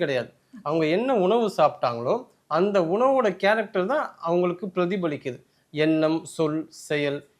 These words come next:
இந்த மூணுமே எதனோட அடிப்படையில அமைஞ்சதுன்னா நம்ம சாப்பிடுற உணவு. இந்த உணவுல வந்து ஆறு சுவை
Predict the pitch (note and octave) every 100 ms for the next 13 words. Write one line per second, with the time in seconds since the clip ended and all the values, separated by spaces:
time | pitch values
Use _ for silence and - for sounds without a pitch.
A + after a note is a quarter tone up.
0 | - E3 E3+ G#3+ A#3+ A3 A3+ F#3 G#3+ A3
1 | F#3 D#3+ F#3 F#3 F3+ F3+ F#3 G3+ - D3
2 | F3 D#3+ C3+ C#3 B3+ - _ _ - D3
3 | D3 C#3+ D3+ E3+ E3+ F3 F3+ C#3+ C3 B2
4 | - _ _ - G#3 A3 C#4 C4+ G3+ F3
5 | G3+ A3+ D#3 G3 G3 F#3 F#3